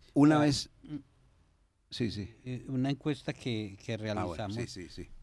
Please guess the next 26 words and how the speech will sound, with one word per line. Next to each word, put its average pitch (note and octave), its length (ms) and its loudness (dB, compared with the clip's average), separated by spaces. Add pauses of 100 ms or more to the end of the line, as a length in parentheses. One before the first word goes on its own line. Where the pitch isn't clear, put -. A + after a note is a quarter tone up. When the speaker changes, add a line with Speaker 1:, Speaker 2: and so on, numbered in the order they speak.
(120)
Speaker 2:
mirando, A#2 600 -2
haciendo A#2+ 380 -4
el B2 80 -2
sondeo A2 460 -2
de B2 80 -2
la G#2 160 -4
gente, G#2+ 420 -6 (100)
cree C3+ 260 -2
o C3 60 -2
no C3 200 -4
cree, B2+ 320 -6 (500)
eh, A2+ 480 -10 (680)
eh, A2 320 -12
en G#2+ 100 -4
la A2 80 -2
clasificación A2+ 680 -6
de C3+ 80 -6
los C#3 280 -8
Caldas. C#3+ 420 -10
Speaker 1:
Ujú. F#2+ 360 -4 (160)
Speaker 2:
Y B2 80 -16
colocaba A#2 540 -6
que D3+ 120 -8
la C3 120 -2
pregunta A#2 500 -2
que, C#3+ 180 -4